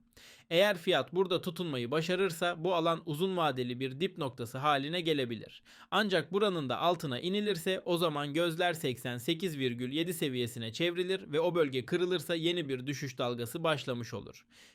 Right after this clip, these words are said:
Peki yükseliş için ne gerekiyor? Öncelikle fiyatın on yedi nokta altmış beş doların üzerine çıkması şart.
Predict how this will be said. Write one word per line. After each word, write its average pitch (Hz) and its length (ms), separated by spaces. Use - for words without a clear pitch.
Peki 220 240
yükseliş 190 500
için 190 260
ne 190 100
gerekiyor? 117 520
Öncelikle 202 540
fiyatın 185 460
on 185 160
yedi 147 260
nokta 135 320
altmış - 520
beş 180 240
doların 123 360
üzerine 165 460
çıkması 160 440
şart. 123 280